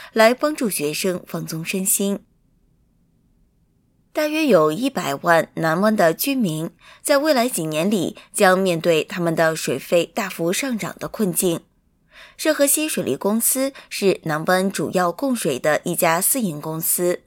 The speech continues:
他们向加州公共事业委员会提出申请，要求让他们在二零二五年起的三年里提高水费费率百分之二十二。此外，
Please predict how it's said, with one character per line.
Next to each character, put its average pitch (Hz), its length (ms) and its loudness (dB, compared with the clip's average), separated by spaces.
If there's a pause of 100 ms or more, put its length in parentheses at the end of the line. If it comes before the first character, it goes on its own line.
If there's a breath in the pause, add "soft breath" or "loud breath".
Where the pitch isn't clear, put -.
(540 loud breath)
他 330 80 4
们 294 160 2
向 247 280 2
加 269 140 0
州 277 140 0
公 285 220 -2
共 233 240 0
事 - 160 -4
业 226 100 2
委 143 160 -4
员 139 180 -6
会 180 380 2
提 151 120 -6
出 185 160 -4
申 262 220 -4
请， 143 260 -4 (540 loud breath)
要 175 160 6
求 165 380 2 (200 loud breath)
让 254 280 4
他 269 100 -4
们 277 140 -2
在 233 160 2
二 262 120 2
零 262 160 -2
二 277 80 -2
五 165 200 -2
年 147 240 -2
起 196 200 -2
的 147 220 0
三 269 300 0
年 151 200 -2
里 151 220 -6 (300 loud breath)
提 269 120 -4
高 208 160 2
水 202 220 -4
费 160 300 0
费 165 240 0
率 156 340 -4
百 135 160 -8
分 175 160 -8
之 196 80 -4
二 170 100 -2
十 170 140 -6
二。 240 300 0 (640)
此 165 180 2
外， 165 280 2